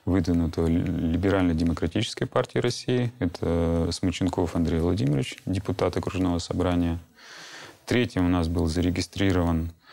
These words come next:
Саблин Александр Иванович, также депутат окружного собрания. Его выдвинула Коммунистическая партия Российской Федерации.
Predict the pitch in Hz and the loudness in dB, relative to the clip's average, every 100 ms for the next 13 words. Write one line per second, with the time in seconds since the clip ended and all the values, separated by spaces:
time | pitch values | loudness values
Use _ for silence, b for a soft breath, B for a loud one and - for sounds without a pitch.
0 | B B B B - 101 87 85 85 85 | B B B B 0 2 4 2 2 0
1 | 95 82 78 82 123 147 - - 107 101 | 0 0 2 2 2 2 -2 -2 0 2
2 | 95 87 85 - 85 - 90 90 82 85 | 0 0 -2 -4 -6 -4 0 0 0 -2
3 | 85 92 85 - 82 101 139 131 104 98 | 0 2 0 0 0 0 2 0 0 2
4 | 92 87 87 85 85 80 87 87 - 87 | 2 2 2 2 2 2 2 0 0 -2
5 | - - - 85 - 82 82 87 - - | -2 -4 -2 -2 0 0 0 -2 -4 -8
6 | - 95 131 - - | -2 0 0 -2 -4